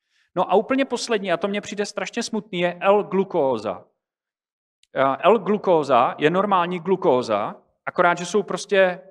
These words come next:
v přírodě dvě. D-glukóza, která stáčí, eh, optickou rovinu doprava, a L,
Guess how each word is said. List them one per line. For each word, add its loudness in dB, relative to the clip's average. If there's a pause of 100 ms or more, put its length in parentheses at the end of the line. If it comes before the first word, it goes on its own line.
(100)
v -20
přírodě 0
dvě. 4
D-glukóza, 2
která 0
stáčí, -4
eh, -2
optickou -4
rovinu -2 (240)
doprava, 4
a -2
L, 6